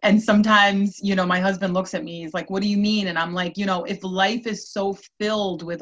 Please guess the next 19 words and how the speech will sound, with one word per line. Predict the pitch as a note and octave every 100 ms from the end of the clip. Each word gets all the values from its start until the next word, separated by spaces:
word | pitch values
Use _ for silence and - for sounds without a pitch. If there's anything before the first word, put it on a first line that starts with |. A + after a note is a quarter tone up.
| -
all | F#3+ G#3+ A3
kinds | - A3 G#3 F3+
of | F3
stuff, | - - B3 G#3+ D#3+ - _ _ _
there's | G3 F#3
no | G#3 B3+
space | B3+ - - B3 C#4 C4
for | - G3+
that | F3+ G3
new | G#3 B3
thing | B3+ C4 C4+ A#3+
to | -
even | G#3+ G#3+ G#3+
come | - G3
in | G3+ A3+
and | G#3 F3
reside." | E3+ E3+ F#3 G3 G3 C#3+ A#2 - - - _
So | A3
I | G3